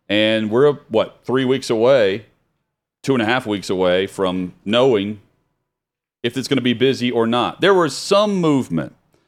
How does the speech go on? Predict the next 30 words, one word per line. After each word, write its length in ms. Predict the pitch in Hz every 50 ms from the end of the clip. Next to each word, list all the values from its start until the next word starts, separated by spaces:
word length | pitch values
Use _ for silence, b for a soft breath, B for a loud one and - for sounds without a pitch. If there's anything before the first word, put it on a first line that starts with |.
| _ _ _ _ -
you 40 | 98
know, 80 | 95
Von 380 | 90 92 113 120 127 127 117 113
Miller, 520 | 117 120 120 117 117 117 113 110 113 110 _ _ _ _ _ _ _ _ _ _ -
and 600 | 98 104 104 101 101 101 98 98 95 95 92 87 -
around 460 | - 110 113 113 139 151 165 165 151
this 140 | 143 123 -
time, 320 | - 131 123 120 123 120 120
we 120 | 139 147
were 120 | 156 151
about 240 | 131 127 120 117 -
three 260 | - - 151 156 160
weeks 260 | 147 139 147 135 - -
away 500 | 117 107 110 110 104 104 101 104 101 98
from 460 | - - 107 110 101 98 95 95 95 113
Odell 240 | 113 117 113 107
Beckham 320 | 95 110 104 - 104 95 87
Junior 680 | 82 95 107 113 113 107 98 92 90 87 85 82 78 _ _
signing 760 | - - - - 117 113 117 117 110 95 85 80 80 85 95 - _ _ _ _ _ _ _ _ -
with 440 | 101 101 98 92 87 - - - _ -
L 240 | 104 92 90 92 87
A 80 | 87
last 380 | 82 82 80 80 82 - - -
year. 320 | 87 80 78 80 87 92 _ _ _ _ _ _ _ _ _ _ _ _ _ _ _
But 300 | - 117 120 120 123 110
this 260 | 107 147 170 160 - -
year, 240 | 127 117 113 120
the 120 | 117 104 110
talk 340 | - - 123 127 139 135 135
is 640 | 127 135 151 151 113 95 104 117 127 - - -